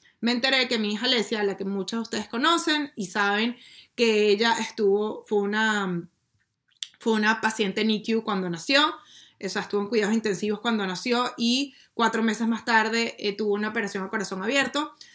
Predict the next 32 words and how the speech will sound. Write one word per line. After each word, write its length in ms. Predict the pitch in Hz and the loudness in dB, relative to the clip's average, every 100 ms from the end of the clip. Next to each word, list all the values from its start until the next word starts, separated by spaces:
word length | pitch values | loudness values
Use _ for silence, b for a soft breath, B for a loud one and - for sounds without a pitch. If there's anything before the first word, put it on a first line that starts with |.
| B | B
Resulta 640 | 208 226 226 247 240 262 262 | -2 0 0 0 -2 -2 -2
que 460 | 262 240 240 - _ | 0 2 0 -6 _
en, 480 | 226 226 233 262 254 - | 0 2 2 0 -6 -6
ah, 800 | 196 190 185 180 180 175 180 - _ _ _ _ - | -2 0 0 2 0 -2 -6 -12 _ _ _ _ -4
el, 480 | 226 226 226 - - | -2 0 -4 -8 -4
algo 200 | 233 262 | -4 -2
así 180 | 285 | -4
como 260 | - 269 269 | -4 -2 0
en 80 | 254 | 0
los 80 | 254 | -2
primeros 380 | 220 220 233 | 0 0 0
días 220 | 262 262 262 | 2 0 2
de 80 | |
agosto 680 | 233 247 262 - 202 226 359 _ b b b b | 0 0 -4 -4 -4 -4 -6 _ b b b b
del 200 | 196 202 | 0 2
año 160 | 202 208 | 2 0
pasado, 340 | 247 277 233 | -2 0 2
del 140 | 220 190 | 2 0
dos 120 | 175 | -2
mil 200 | 185 208 | -2 0
veintidós, 640 | 226 240 262 247 240 - - | 0 0 0 0 -2 -6 -4
me 120 | 214 | -2
enteré 560 | 220 233 226 220 226 - _ _ _ _ _ | 0 0 2 0 -2 -10 _ _ _ _ _
que 240 | - 226 226 | 2 2 4
había 280 | 226 208 202 | 4 4 4
que 60 | 214 | 2
volverla 440 | 202 190 185 190 | 2 2 0 -2
a 60 | 202 | -2
operar 260 | 202 180 | -2 -2
a 60 | 175 | -4
corazón 360 | 185 175 180 - | -6 -8 -10 -14
abierto. 360 | 104 - - | -16 -18 -20